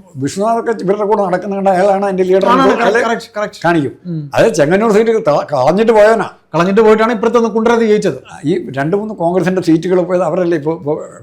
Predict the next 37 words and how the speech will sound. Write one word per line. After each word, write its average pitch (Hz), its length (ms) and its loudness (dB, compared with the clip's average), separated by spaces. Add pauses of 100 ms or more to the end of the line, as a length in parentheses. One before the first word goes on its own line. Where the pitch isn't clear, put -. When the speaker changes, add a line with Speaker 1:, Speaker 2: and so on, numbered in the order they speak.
(120)
Speaker 1:
ആ, 127 200 -2
Speaker 2:
ഉം. 127 220 -8
Speaker 1:
ആ, 110 340 -6 (100)
ചെങ്ങന്നൂര്, 156 480 2 (180)
Speaker 2:
ഉം. 180 220 -4 (160)
Speaker 1:
കാഞ്ഞിരപ്പള്ളി, 147 640 0
Speaker 2:
ഉം. 208 160 -2 (380)
Speaker 1:
ഇതൊക്കെ 180 200 0
ശരിക്കും 180 360 2
അവർ 202 180 0
പ്രോ-, 175 360 -6
ഫീൽഡിൽ 196 380 0
പ്രവർത്തിക്കുന്ന 170 500 -4
പ്രോ-, 156 300 -4
നേ-, 160 280 -6
നേതാക്കന്മാരായിരുന്നെങ്കിൽ, 143 1000 0 (360)
ഇലക്ഷൻ 147 280 -4
കാലത്ത് 175 180 2
ചെല്ലുന്നല്ല, 156 420 2 (400)
ഫീൽഡിൽ 165 540 -2
പ്രവർത്തിച്ച 143 420 -4
നേതാക്കന്മാരായിരുന്നു 143 840 -2
ഈ - 20 -6
രണ്ട് 151 180 -6
സീറ്റും 165 240 -2
പോവുകയില്ലായിരുന്നു. 170 580 0 (240)
Speaker 2:
സർ, 196 80 2
അപ്പൊ 208 140 0
നമുക്ക് 214 440 0
എന്ത് 190 220 -2
പറഞ്ഞുകൊണ്ട് 214 380 -2
ഈ 190 40 -4
സംസാരം 185 280 -4
അവസാനിപ്പിക്കാം? 165 440 -6
അതായത് 196 280 -4
ചാണ്ടി 190 300 -6
ഉമ്മൻ 202 260 -10